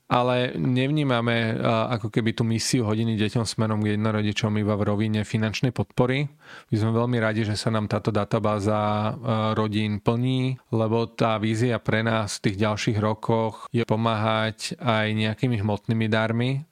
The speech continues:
Myslím si, že je tu veľká perspektíva, už teraz sa nám to ukazuje. A sú tu mnohé firmy, ktoré, mm, možno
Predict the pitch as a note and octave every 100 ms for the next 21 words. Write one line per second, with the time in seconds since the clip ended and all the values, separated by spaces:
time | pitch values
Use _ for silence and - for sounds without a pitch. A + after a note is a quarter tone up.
0 | _ C#3+ A2 A#2 G#2+ A2 A2 G#2+ G#2+ G#2+
1 | - B2+ - - B2 - A2 G#2 G2+ -
2 | G#2 F#2+ A2+ G#2+ G2+ G#2 - A2 A2 G#2
3 | G#2+ - G#2 - A#2+ A2+ G#2+ G#2 G#2 -
4 | G#2 G2+ - G#2+ G2+ G#2 G#2 A2 A2+ G#2+
5 | G#2 G#2 - B2 B2 A#2 G#2+ G2+ A2+ G2+